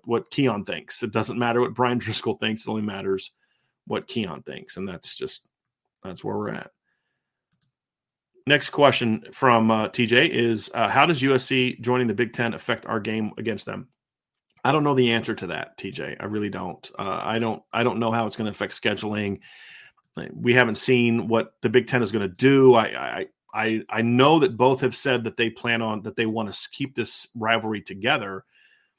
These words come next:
I would hope that Notre Dame would use this opportunity to say to them, Hey, we're not gonna do this whole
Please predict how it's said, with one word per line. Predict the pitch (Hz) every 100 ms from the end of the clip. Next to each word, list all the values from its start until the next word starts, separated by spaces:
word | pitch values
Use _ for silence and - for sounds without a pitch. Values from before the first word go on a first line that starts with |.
| _ _ _ _ -
I | 127 202
would | 156
hope | 104 98 95 - - _ _ _ _ _ _ _ _ -
that | 123 101
Notre | 123 135
Dame | 123 123
would | 113 101
use | 123 120
this | 113 107
opportunity | 120 - - 131 117 110 110 - _ -
to | 123 113
say | - 127 120
to | 120
them, | 110 110 107
Hey, | 104 143 110 104 107 _ _ _ _ _ _
we're | 117 139
not | 151 139
gonna | 131
do | 110 135 127
this | 117
whole | - 127 117 110 104 98